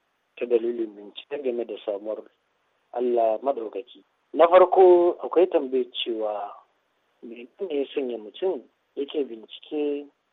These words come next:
game da samuwar mahalicci da ayyukansa?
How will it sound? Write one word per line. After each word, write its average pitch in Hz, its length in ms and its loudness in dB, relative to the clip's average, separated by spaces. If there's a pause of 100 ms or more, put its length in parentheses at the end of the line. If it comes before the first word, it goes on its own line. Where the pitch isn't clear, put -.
game 123 200 -2
da 127 320 6 (260)
samuwar 127 680 2
mahalicci 135 840 -10 (280)
da 117 120 -14
ayyukansa? 131 720 -8